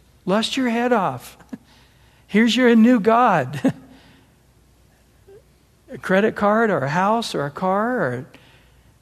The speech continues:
you're, you're basically told, "Be discontent," where the Bible says, "Godliness with contentment is great gain." Naked we came in this world, and naked we'll go out.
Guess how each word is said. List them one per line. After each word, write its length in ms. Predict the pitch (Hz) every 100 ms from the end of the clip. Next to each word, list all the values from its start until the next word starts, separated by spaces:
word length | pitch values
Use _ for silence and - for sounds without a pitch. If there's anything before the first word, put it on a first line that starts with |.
| _ _ _ _ _ _
you're, 160 | 196 202
you're 160 | 226
basically 580 | 170 233 240 269 220 220
told, 480 | 214 247 247 156 135
"Be 220 | 220 233
discontent," 760 | 202 226 - 226 214 240 233 185
where 100 | 180
the 80 |
Bible 380 | 170 196 220 226
says, 320 | 214 190 175
"Godliness 880 | 156 139 185 214 214 226 220 220 - - _ _ -
with 200 | 185 -
contentment 840 | 196 180 - 254 - 131 117 - _ _ _ -
is 140 | 175
great 260 | 185 185 214
gain." 400 | 196 196 147 160 _ _ _ _ _ _
Naked 380 | - 175 202 220
we 140 | 202 202
came 200 | 220 208
in 60 |
this 160 | 208 208
world, 220 | 214 214
and 180 | 175 156
naked 300 | 190 196 208
we'll 100 | 202
go 240 | 190 190
out. 400 | 185 202 160 -